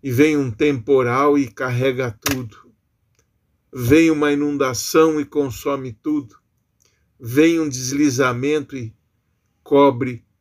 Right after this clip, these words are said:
tudo. Vidas, objetos, casas e a dignidade dos que ficam vivos. Olha, você pode tá pensando assim, "Poxa,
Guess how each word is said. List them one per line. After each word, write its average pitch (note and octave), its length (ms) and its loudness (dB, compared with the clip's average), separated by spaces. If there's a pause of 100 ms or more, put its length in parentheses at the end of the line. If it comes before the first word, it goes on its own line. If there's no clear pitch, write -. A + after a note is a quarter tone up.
(180)
tudo. B2 600 -6 (920)
Vidas, C#3+ 880 0 (380)
objetos, C3 1300 -4 (320)
casas C3+ 1000 0 (580)
e C#3+ 140 -2
a C3+ 80 4
dignidade B2 960 -2
dos A2 240 -6
que - 120 -16
ficam A#2 460 -8
vivos. G2+ 640 -8 (1400)
Olha, A#2+ 480 0 (1700)
você C#3 260 4
pode C#3 360 0
tá C3+ 120 -2
pensando C3 460 -6
assim, C#3+ 260 -8
"Poxa, B2+ 680 -2